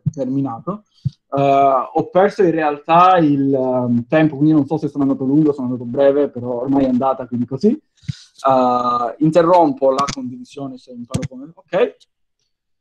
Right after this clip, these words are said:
e torno sulla chat. E su chiunque voglia parlare, insomma.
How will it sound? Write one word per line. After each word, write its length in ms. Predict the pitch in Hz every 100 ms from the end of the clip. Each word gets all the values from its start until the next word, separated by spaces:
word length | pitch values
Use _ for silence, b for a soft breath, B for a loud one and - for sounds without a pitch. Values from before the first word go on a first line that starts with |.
| _
e 320 | - 151 165
torno 420 | 160 156 147 151 156
sulla 240 | 156 147
chat. 520 | 143 123 - - 123 - _ _ _ _ _ _ _ _ _ _ _ _ _ _ _ _ _ _ _
E 300 | - 139 135
su 160 | 131 135
chiunque 340 | 143 131 135
voglia 220 | 127 127 117
parlare, 340 | 117 117 113
insomma. 340 | 107 110 107